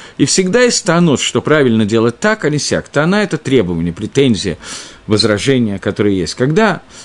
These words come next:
мы хотим найти эмет, там надо поискать и найти возражение, попытку как-то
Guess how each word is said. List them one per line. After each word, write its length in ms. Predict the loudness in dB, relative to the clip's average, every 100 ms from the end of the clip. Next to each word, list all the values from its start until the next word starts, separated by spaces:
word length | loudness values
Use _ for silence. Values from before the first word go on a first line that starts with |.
| 0
мы 120 | 0
хотим 400 | 2 0 2 2
найти 360 | 4 2 2 2
эмет, 280 | 2 0 0
там 160 | -2
надо 300 | 0 0 -2 -4 -2
поискать 760 | 0 2 -2 -2 -2 -2 -8 -2
и 60 |
найти 500 | 2 2 0 -2 -6 -6 -18 -4
возражение, 840 | 0 2 2 2 2 0 0 -6 -4
попытку 520 | -2 0 0 -2 -4
как-то 500 | -2 -2 -2 -2 -2